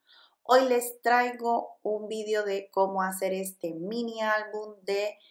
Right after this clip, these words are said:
espina en espiga. Miren cómo queda de chulo. Ya les enseñé cómo hacerlo, les dejo el enlace en la cajita de descripción.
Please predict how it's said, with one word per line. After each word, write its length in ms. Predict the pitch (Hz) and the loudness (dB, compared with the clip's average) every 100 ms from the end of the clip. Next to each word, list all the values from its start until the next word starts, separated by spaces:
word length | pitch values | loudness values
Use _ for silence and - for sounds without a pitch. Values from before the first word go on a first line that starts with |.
| _ _ - | _ _ -2
espina 1500 | 175 175 - _ _ _ _ _ - 254 269 254 240 240 - | 0 0 -6 _ _ _ _ _ -8 0 2 4 2 2 -2
en 160 | 196 | -4
espiga. 760 | 175 170 - 170 156 - - - - | -2 -4 -4 -2 -2 -2 -10 -12 -10
Miren 360 | 185 226 226 | -6 -4 -4
cómo 300 | 214 202 185 | -2 0 0
queda 320 | 185 202 202 | 0 0 2
de 220 | 190 170 170 | 2 0 -2
chulo. 420 | - 143 139 - _ - - - | -6 -6 -8 -14 _ -20 -20 -4
Ya 480 | 165 214 214 214 - | 6 10 10 8 6
les 200 | 208 202 | 2 0
enseñé 440 | 196 190 190 185 | -4 -4 -2 -4
cómo 280 | 190 180 165 | -2 -2 -2
hacerlo, 680 | 160 - 277 277 285 285 - | -2 4 4 4 2 2 2
les 380 | 180 175 175 - | 4 4 4 2
dejo 800 | 190 190 190 190 185 185 180 - | 4 4 2 4 6 6 4 0
el 180 | 185 180 | -2 -2
enlace 680 | 214 208 202 208 214 - - | 0 4 4 4 -2 -6 -8
en 240 | 208 208 | -6 0
la 200 | 196 190 | 0 0
cajita 840 | 180 180 196 196 - 190 190 185 - - _ _ | -6 -8 -12 -12 2 6 6 4 -10 -20 _ _
de 480 | 160 160 196 202 180 | -4 2 4 2 0
descripción. 920 | 180 175 - 160 160 - - 135 - | 0 0 -2 -8 -8 -6 -6 -6 -12